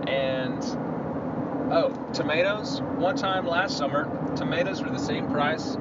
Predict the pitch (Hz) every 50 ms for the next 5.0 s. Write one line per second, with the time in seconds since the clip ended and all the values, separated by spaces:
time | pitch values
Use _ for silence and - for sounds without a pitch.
0 | - 139 135 139 135 139 - - 151 156 156 - - - - - 277 170 - 277
1 | - - - - - - - - - - - 131 139 143 - - - - 165 165
2 | 143 143 143 147 151 - 131 - 151 151 156 139 139 139 135 - - - - 127
3 | - - - 135 - - 135 - - 131 131 151 185 202 196 190 - - - 165
4 | 175 185 - 143 175 175 - - - - - - 147 147 143 135 135 127 -